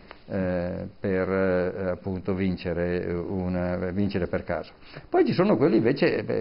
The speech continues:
e quella, eh, su questo non sono del tutto d'accordo, che non, eh, che ci sono anche i giocatori, eh, di abilità, perché ci sono tanti giochi di abilità, ci sono i giochi di carte, e ci sono i giochi Totocalcio, che tutto sommato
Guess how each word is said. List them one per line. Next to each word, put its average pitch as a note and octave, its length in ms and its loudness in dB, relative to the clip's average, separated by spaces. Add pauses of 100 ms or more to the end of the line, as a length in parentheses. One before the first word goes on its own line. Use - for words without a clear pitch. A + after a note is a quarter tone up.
e G2+ 60 -2
quella, A#2+ 360 2 (400)
eh, A2 60 -8
su - 160 -8
questo B2+ 340 -2
non G#2+ 240 -2
sono A#2 160 -2
del F#2+ 120 -2
tutto G2+ 200 -6
d'accordo, F#2+ 460 0 (340)
che A2+ 140 2
non, G#2 280 0
eh, G#2 200 -8
che A#2+ 160 -4
ci B2+ 100 -4
sono E3 240 4
anche G3+ 180 2
i G#2 40 -2
giocatori, A#2 680 2 (260)
eh, G2 420 2 (280)
di A2 140 0
abilità, F#2+ 580 2
perché G2+ 280 -4
ci G#2 80 -6
sono A#2 280 0
tanti F#3+ 340 2
giochi G#2+ 280 0
di F#2+ 80 -2
abilità, F#2 560 0 (400)
ci - 100 -6
sono A2 160 0
i A2 40 2
giochi G2 240 0
di E2+ 100 -6
carte, - 680 0 (440)
e G2+ 40 -12
ci A2+ 100 -6
sono G#2 280 0
i F#2+ 80 2
giochi G2+ 1200 2
Totocalcio, G#2 600 -2
che F2 160 -8
tutto G2 260 -6
sommato A2+ 1200 4